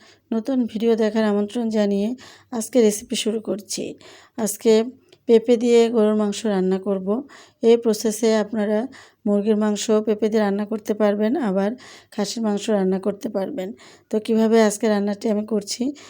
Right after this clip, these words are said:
সেটাই শেয়ার করছি। ভিডিও ভালো লাগলে লাইক, কমেন্ট, শেয়ার করে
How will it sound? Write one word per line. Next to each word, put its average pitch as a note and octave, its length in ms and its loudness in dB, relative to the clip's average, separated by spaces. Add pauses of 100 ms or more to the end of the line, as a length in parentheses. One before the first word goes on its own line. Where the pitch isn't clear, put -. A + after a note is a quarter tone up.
(120)
সেটাই G#3+ 340 0
শেয়ার G3 280 0
করছি। - 380 -8
ভিডিও A3 320 2
ভালো A3 240 2
লাগলে G#3+ 280 0
লাইক, G3 260 -2
কমেন্ট, G3+ 320 -4
শেয়ার G3+ 220 -2
করে G#3 260 -2